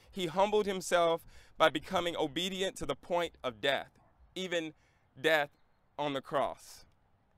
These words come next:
Isaiah forty eleven, it says, "He tends his flock like a shepherd.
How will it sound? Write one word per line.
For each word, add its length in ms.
Isaiah 340
forty 480
eleven, 500
it 80
says, 300
"He 160
tends 540
his 180
flock 580
like 240
a 60
shepherd. 520